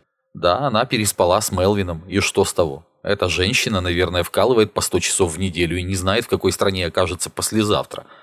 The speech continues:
У нее есть деньги, много денег, но, похоже, в жизни у нее никого нет. Родители умерли, братьев и сестер нет. Вероятно, ей очень одиноко, как и Мелвину. Вот они и нашли друг друга,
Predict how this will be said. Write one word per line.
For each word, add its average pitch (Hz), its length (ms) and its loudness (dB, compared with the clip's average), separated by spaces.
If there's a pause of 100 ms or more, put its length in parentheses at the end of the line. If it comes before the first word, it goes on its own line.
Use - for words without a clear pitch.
(120)
У 98 100 -4
нее 104 220 2
есть 90 320 -2
деньги, 87 300 -4
много 90 400 0
денег, 85 360 -4 (260)
но, 101 200 2
похоже, 107 380 2
в 104 60 0
жизни 113 320 0
у 110 60 4
нее 107 200 2
никого 107 360 0
нет. 123 260 -4 (340)
Родители 95 480 -2
умерли, 98 500 -2 (200)
братьев 127 380 -2
и 156 60 -2
сестер - 460 0
нет. 87 280 -8 (240)
Вероятно, 87 460 -2
ей 98 200 2
очень 104 280 0
одиноко, 123 480 -4
как - 220 -4
и 104 40 -2
Мелвину. 92 540 -2 (300)
Вот 101 160 2
они 104 200 4
и - 20 4
нашли 107 320 0
друг 113 200 0
друга, 85 320 -6